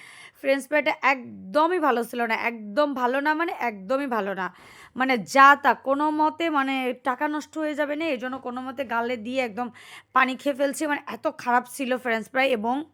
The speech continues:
একদমই নরম ছিল। আর হচ্ছে দুইটা অর্ডার করে আমাদের একটা দেয়, তারপর আমরা, আমরা একটা হচ্ছে ক্যান্সেল করে ফেলি। তো এরপর একটু ঘোরাঘুরি করলাম। আর আমার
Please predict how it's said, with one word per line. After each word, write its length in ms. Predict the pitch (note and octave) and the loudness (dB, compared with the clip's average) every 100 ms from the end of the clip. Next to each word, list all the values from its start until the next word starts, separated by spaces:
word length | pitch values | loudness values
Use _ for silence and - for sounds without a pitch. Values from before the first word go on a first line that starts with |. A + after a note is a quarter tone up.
| _ _ _ _ _ _ _ _ - | _ _ _ _ _ _ _ _ -2
একদমই 520 | G#3 F#3+ F#3 C4 D#4 | -2 0 2 2 4
নরম 300 | C4+ A3 G#3 | 4 2 0
ছিল। 240 | - G#3+ F#3+ - - - - | -4 0 0 -2 -16 -20 -8
আর 300 | - A#3+ C4 | 4 6 6
হচ্ছে 540 | C4+ C4 D4+ C#4+ C#4 C4 A3 | 2 0 2 4 4 2 -2
দুইটা 300 | C4+ C#4 C#4 | -2 2 2
অর্ডার 200 | C4 C#4 | 2 0
করে 120 | E4+ | 0
আমাদের 240 | C#4+ B3+ | 0 2
একটা 280 | A#3+ - B3+ | 0 0 -2
দেয়, 160 | C4 D4 | 0 0
তারপর 240 | C#4+ B3 | 0 2
আমরা, 200 | A#3 A3+ | 2 2
আমরা 140 | A3 | 2
একটা 200 | A3 A3 | 0 -2
হচ্ছে 160 | A3 C#4 | -8 -2
ক্যান্সেল 340 | B3 G#3+ A#3 | -2 -2 -6
করে 220 | G#3 G#3 G3+ | -4 -4 -4
ফেলি। 220 | A3 G3 G3 _ _ - - - - - | -6 -8 -12 _ _ -20 -20 -20 -12 -2
তো 120 | E4 | 0
এরপর 340 | E4 C#4 E4 | 0 2 4
একটু 420 | D#4+ D#4+ E4 D#4+ | 4 2 0 -2
ঘোরাঘুরি 440 | C4+ D4+ D4 D4 D#4 | 0 2 2 0 -4
করলাম। 420 | C#4+ C4+ B3+ C#4 | -4 0 0 4
আর 180 | C4+ B3 | 2 4
আমার 320 | A#3 C4 | 2 2